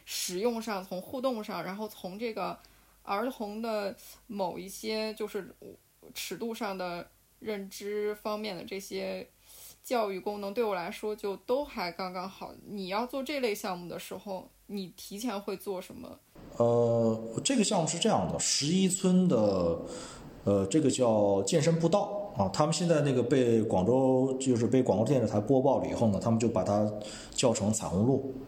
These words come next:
Speaker 2: 我觉得彩虹路也行啊，就是，就老百姓喜欢是怎么叫就怎么叫呗，它反正彩虹路嘛，对吧？一听也是一个正面名字，总比叫大裤衩儿什么要强，对吧？我觉得也蛮好，彩虹路就彩虹路吧。然后呢，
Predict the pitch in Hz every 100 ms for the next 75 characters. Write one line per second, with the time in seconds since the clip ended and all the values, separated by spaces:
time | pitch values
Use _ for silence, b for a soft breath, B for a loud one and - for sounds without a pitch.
0 | - 92 90 175 - 104 165 170 - 107
1 | - 104 101 107 98 98 92 B B B
2 | 104 151 135 165 - - 127 101 - 87
3 | 135 - - 143 139 - - 107 90 95
4 | 113 73 87 127 110 - 101 87 95 -
5 | 104 80 101 98 101 117 92 82 92 101
6 | 80 B B B - 127 101 113 110 131
7 | 113 131 - - 82 92 85 82 - 95
8 | 90 80 B B B 87 104 123 87 92
9 | 95 90 82 101 120 - - 90 123 85
10 | - B B B B - 123 196 208 143
11 | 120 113